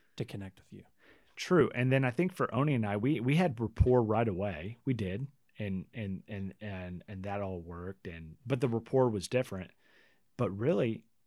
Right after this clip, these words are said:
Speaker 2: you know, we're a year later, and, and I'm just, we're, we're really just now getting to some, some good conversations, good things like that. And again, you gotta, you gotta realize it's a kid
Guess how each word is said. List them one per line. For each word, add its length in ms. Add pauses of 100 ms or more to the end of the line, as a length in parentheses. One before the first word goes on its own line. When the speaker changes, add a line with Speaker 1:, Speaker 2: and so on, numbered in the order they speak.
(120)
Speaker 2:
you 100
know, 100
we're 240
a 80
year 300
later, 420
and, 260 (200)
and 120
I'm 200
just, 380 (380)
we're, 240
we're 180
really 420
just 280
now 280
getting 240
to 120
some, 360 (120)
some 240
good 220
conversations, 1080
good 200
things 300
like 220
that. 340 (560)
And 160
again, 280
you 60
gotta, 280 (600)
you 100
gotta 180
realize 800 (720)
it's 200
a 60
kid 480